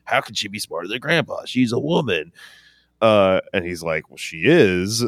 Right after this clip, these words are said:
Uh, a lot of women can be." And then he goes,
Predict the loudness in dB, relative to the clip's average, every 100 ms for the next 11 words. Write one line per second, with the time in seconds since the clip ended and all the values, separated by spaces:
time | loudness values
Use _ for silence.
0 | 0 0 2 0 -2 -4 -6 -2 2 2
1 | 2 0 2 2 4 4 2 0 -2 _
2 | _ -4 0 0 0 -6